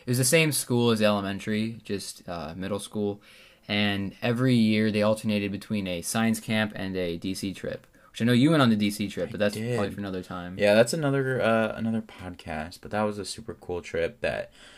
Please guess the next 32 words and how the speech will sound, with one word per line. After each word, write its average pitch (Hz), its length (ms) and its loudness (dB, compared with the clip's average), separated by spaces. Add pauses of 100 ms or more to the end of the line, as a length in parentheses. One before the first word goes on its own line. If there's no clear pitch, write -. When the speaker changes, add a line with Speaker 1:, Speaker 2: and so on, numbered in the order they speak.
(180)
Speaker 2:
I 127 120 2
feel 143 160 2
like 131 240 2
if 113 160 -2
you 127 240 -4
have 110 380 -6
the 104 80 -6
money 95 480 -4
to - 120 -12 (140)
kinda 90 260 -10
spare, 82 600 -4
I 85 80 -6
would 87 160 -10
say 87 180 -6
do 85 240 -6
it. 87 280 -2
It's - 140 -12
a 90 100 -4
lot 90 280 -2
of 87 80 -6
fun 87 260 -6
and 82 200 -8
a - 20 -10
cool - 240 -10
experience. - 640 -14 (300)
Speaker 1:
Yeah, 98 200 2
h-, 95 200 0
I, 131 160 10
however, 127 340 8
did 107 160 2
not 104 240 0
go, 90 380 -4